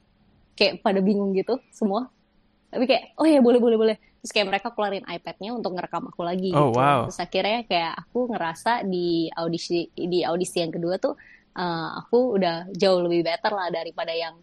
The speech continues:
Speaker 1: yang pertama tadi. Terus kayak aku pulang dengan hati yang, ya, lumayan
Speaker 2: Lebih
Speaker 1: lah. Yang
Speaker 2: puas.
Speaker 1: penting aku udah, udah, ya, udah ngelakuin yang terbaik lah. Mau,
Speaker 2: Hmm.
Speaker 1: mau keterima mau enggak, at least itu yang
Speaker 2: You
Speaker 1: terbaik
Speaker 2: tried.
Speaker 1: udah dari aku gitu loh.
Speaker 2: Oke, oke.
Speaker 1: Ya udah.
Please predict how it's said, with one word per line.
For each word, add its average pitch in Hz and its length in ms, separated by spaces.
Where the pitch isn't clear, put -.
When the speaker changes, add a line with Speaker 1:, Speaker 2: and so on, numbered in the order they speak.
Speaker 1:
yang 170 340
pertama 165 320
tadi. 175 320
Terus - 100
kayak 165 240
aku 190 160
pulang 180 400
dengan 170 380
hati 190 420
yang, 175 320
ya, 262 380
lumayan 214 420
Speaker 2:
Lebih - 20
Speaker 1:
lah. 262 80
Yang 254 80
Speaker 2:
puas. - 160
Speaker 1:
penting 214 160
aku 226 140
udah, 233 220
udah, 208 240
ya, 240 300
udah 214 220
ngelakuin 196 280
yang 190 140
terbaik 220 240
lah. 214 120
Mau, 147 220
Speaker 2:
Hmm. 123 140
Speaker 1:
mau 208 120
keterima 196 300
mau 180 160
enggak, 208 300
at - 180
least 226 300
itu - 160
yang 220 100
Speaker 2:
You 131 100
Speaker 1:
terbaik 202 120
Speaker 2:
tried. 123 320
Speaker 1:
udah 165 220
dari 170 260
aku 180 260
gitu 175 220
loh. 165 200
Speaker 2:
Oke, - 140
oke. - 280
Speaker 1:
Ya 175 120
udah. 175 440